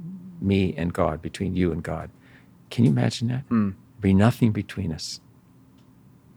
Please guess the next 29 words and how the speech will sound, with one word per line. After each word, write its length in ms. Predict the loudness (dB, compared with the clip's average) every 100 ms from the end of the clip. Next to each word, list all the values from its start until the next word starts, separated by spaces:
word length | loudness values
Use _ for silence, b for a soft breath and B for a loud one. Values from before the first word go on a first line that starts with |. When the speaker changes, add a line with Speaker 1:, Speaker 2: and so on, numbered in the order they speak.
| 0
Speaker 2:
And 80 | 6
you're 60 | 6
Speaker 1:
Nothing. 80 |
Speaker 2:
referring 200 | 8 4
to 80 | 4
the 60 | 0
first 280 | 2 0 0
command, 320 | 0 0 -2
"Have 120 | -2
no 160 | 4 6
Speaker 1:
First 180 | 6 6
Speaker 2:
other, 80 |
Speaker 1:
command. 200 | 4 4
Speaker 2:
no 120 | 6 6
gods 340 | 6 4 2
between 460 | -4 -6 0 0 0
us, 160 | -2
before, 440 | -6 0 2 2 0
before 320 | -6 -2 -2
me." 160 | -2 -6 -8
Speaker 1:
There'll 180 | -4 -2
never, 320 | -2 -2 -4 -8 -14 -4
n-, 200 | -2 -2 -6
won't 360 | 0 0 2
be 100 | 2
anything 280 | 2 4 2
between 300 | 0 0 -2
us. 240 | -4 -10 -12 -6
Speaker 2:
Mm-hmm. 220 | -4